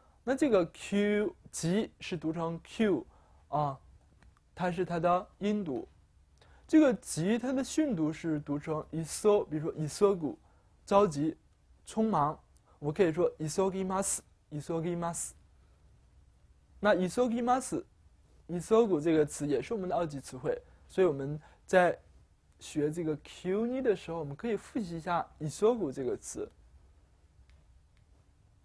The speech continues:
下一个词是休業。重新来，下一个词是休業。休業这个词是表示渔业、水产、水产业这个意思。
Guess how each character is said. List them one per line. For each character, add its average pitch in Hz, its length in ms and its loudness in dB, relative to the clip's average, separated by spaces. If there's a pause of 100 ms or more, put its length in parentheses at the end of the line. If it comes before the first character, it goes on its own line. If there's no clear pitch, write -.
(1400)
下 202 160 6
一 190 60 6
个 175 80 4
词 156 240 -2
是 143 500 0
休 220 240 6
業。 135 400 2 (2500)
重 - 160 -8
新 160 120 -6
来， 135 200 -4 (100)
下 220 200 4
一 202 60 2
个 180 80 2
词 156 200 -6
是 139 360 -4 (100)
休 208 220 4
業。 123 340 2 (560)
休 302 180 6
業 196 300 4 (180)
这 233 140 0
个 190 120 8
词 156 280 -2
是 185 160 -6
表 135 220 -2
示 131 120 -6
渔 147 220 -4
业、 208 220 4
水 180 240 -6
产、 - 180 -8 (260)
水 196 240 0
产 170 260 -2
业 151 140 2
这 139 140 -2
个 131 80 -2
意 127 100 -6
思。 - 260 -6